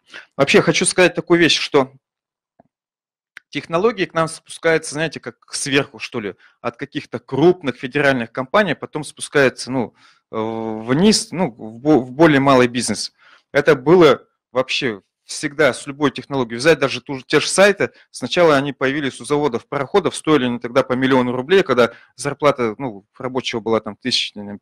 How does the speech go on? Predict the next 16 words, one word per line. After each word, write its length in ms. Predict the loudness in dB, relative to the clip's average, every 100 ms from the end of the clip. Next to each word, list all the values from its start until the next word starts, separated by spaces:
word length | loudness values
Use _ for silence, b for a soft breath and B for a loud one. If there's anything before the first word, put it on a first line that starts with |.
| 2
пять-семь. 480 | 2 2 -2 -2 -4 b b
Его 160 | 0 2
могли 260 | 2 0
позволить 400 | -4 -2 0 0
себе 200 | -2 -4
только 220 | -4 -2 -4
большие 460 | 2 2 4 0
корпорации. 560 | 0 -6 -4 -6 -4 -10
А 20 |
потом 220 | 0 0
потихонечку 840 | 0 -6 0 4 4 2 2 0 0 B B _
эта 200 | 2 2
технология 500 | -2 -4 0 2 0
становилась 420 | -4 -2 0 0
все, 580 | 0 0 0 -2 -8 -12
ну, 260 | -14 -14